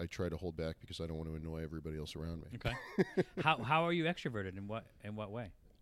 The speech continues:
Speaker 1: I like meeting new people. I like talking to
Speaker 2: Yeah,
Speaker 1: people.
Speaker 2: yeah.
Speaker 1: You know, that kind of thing.
Speaker 2: I do, I do too. I do too.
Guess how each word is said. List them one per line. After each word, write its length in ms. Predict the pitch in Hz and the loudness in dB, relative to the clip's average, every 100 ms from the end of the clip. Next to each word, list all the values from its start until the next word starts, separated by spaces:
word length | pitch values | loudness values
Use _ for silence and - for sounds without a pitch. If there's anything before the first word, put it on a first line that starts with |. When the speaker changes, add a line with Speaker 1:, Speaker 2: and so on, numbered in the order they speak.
| - | -4
Speaker 1:
I 100 | 117 | 4
like 200 | 117 113 | 6 6
meeting 220 | 101 92 85 | 4 4 2
new 80 | |
people. 320 | 78 95 87 82 | 0 -2 0 0
I 20 | |
like 180 | 73 71 | 0 -2
talking 320 | 76 80 78 | -4 -4 -6
to 60 | 78 | -6
Speaker 2:
Yeah, 80 | 127 | -6
Speaker 1:
people. 240 | 95 78 78 - | -6 -8 -10 -12
Speaker 2:
yeah. 120 | 101 90 | -10 -6
Speaker 1:
You 60 | |
know, 80 | 85 73 | -6 -6
that 180 | 73 - | -8 -10
kind 100 | 85 | -12
of 80 | - | -10
thing. 100 | 90 | -2
Speaker 2:
I 80 | 226 | 0
do, 80 | 254 | 4
I 60 | 214 | 6
do 100 | 247 | 6
too. 260 | - 95 101 - | 4 -2 -4 -4
I 40 | 143 | -2
do 80 | |
too. 300 | 139 113 98 | -2 -2 -2